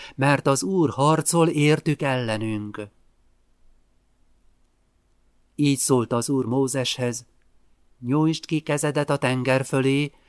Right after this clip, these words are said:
hogy térjen vissza a víz az egyiptomiakra, szekereikre és lovasaikra.” És amikor Mózes kinyújtotta kezét a tenger fölé, a víz kora hajnalban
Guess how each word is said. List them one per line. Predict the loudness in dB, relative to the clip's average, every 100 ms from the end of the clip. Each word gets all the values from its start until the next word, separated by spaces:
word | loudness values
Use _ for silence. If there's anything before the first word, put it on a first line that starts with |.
| _
hogy | -8 -2
térjen | 2 4 4 2 2
vissza | 0 0 2 2
a |
víz | 2 2 0 0
az | -2
egyiptomiakra, | -2 0 0 0 2 2 2 0 -2 -2 -4 _ _
szekereikre | -6 -4 -2 -2 0 0 -4 -4 -4 -4 -8 _
és | -4 -2 0
lovasaikra.” | 0 0 -2 -2 -4 -6 -8 -8 -8 _ _ _ _ _ _ _ _ _ _ _ _ _ _ _ _ _ _ _ _ _
És | -2 0
amikor | 0 -2 -2 -2
Mózes | 0 -2 -2 -2 -4 -8 -4
kinyújtotta | 0 2 2 0 -2 -2
kezét | -2 -2 -2 -4 -4
a |
tenger | -4 -4 -2 -2 -2
fölé, | -2 0 0 -2 -8 _ _ _
a | -6
víz | 0 0 2 0 -4 _ _ _ _
kora | 0 2
hajnalban | 2 2 2 2 2 2 2 0 -2